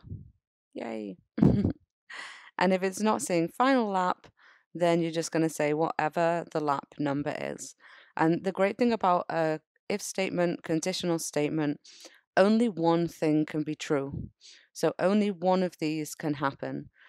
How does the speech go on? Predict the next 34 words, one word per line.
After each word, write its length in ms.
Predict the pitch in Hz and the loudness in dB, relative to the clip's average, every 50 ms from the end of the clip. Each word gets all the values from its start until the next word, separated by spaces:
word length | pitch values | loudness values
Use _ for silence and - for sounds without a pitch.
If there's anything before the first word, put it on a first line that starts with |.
| _ _ | _ _
So 160 | - - 165 | -4 -2 0
if 220 | 156 80 - 196 - | 0 0 0 -2 -2
it 120 | 226 - | -2 -2
says 300 | - - 190 185 180 - | 0 2 2 2 2 0
lap 320 | 175 170 165 - - - - - | -2 -2 -2 -2 -4 -8 -12 -10
three, 280 | - 156 156 151 160 - | -4 -2 0 0 0 0
well, 160 | 160 160 151 | -2 -2 -2
if 120 | 143 - | -2 -4
it 80 | - - | -6 -8
says 240 | - 156 151 - - - | -6 -6 -6 -6 -6 -2
final 380 | 165 156 160 156 151 147 147 | 0 0 2 2 0 0 0
lap, 300 | 147 143 135 139 - - _ - | 0 -2 -2 -2 -4 -8 _ -4
it 140 | 165 160 165 | -4 -2 0
won't 280 | 175 185 185 180 143 | 0 0 0 0 0
say 240 | - - 165 156 151 | -2 -2 -2 -2 -2
this 300 | 147 156 151 143 - - - | 0 -2 -4 -4 -6 -8 -8
as 200 | - 151 143 135 | -8 -6 -6 -6
well. 360 | 147 143 143 135 135 139 131 - - - - _ - | -4 -4 -4 -4 -4 -6 -10 -12 -18 -20 -20 _ -8
It 100 | - 143 | -6 -2
will 140 | 160 175 - - | -2 -2 0 2
only 260 | 165 165 165 165 156 | 4 4 4 4 2
say 220 | - - 151 143 | 2 0 -4 -4
this 260 | 135 143 139 - - | -2 -4 -6 -6 -4
one. 320 | - 139 131 131 135 135 - - _ - - - - - _ - | -4 -2 -2 -2 -2 -4 -8 -14 _ -20 -20 -20 -20 -20 _ -6
And 260 | - 160 156 156 156 - | -2 0 2 2 2 0
because 460 | 175 - - 190 185 190 175 - - | -2 -2 0 0 0 0 0 -4 -6
this 260 | 156 165 170 - - | -4 -4 -4 -4 -2
won't 300 | 165 165 165 160 - - | 0 2 2 2 0 -4
be 80 | - 139 | -10 -14
true, 500 | - - - 180 170 165 185 220 262 - _ _ _ _ _ _ _ _ _ - | -12 -8 -4 0 0 0 0 0 -2 -6 _ _ _ _ _ _ _ _ _ -6
the 100 | 160 156 | -6 -4
first 420 | - - 160 151 151 - - - | -2 0 0 0 0 -2 -4 -8
two 200 | - - 202 190 | -6 -4 -2 -2
laps, 640 | 175 165 156 160 - - _ - - - - - | 0 0 0 -2 -2 -4 _ -12 -10 -10 -10 -10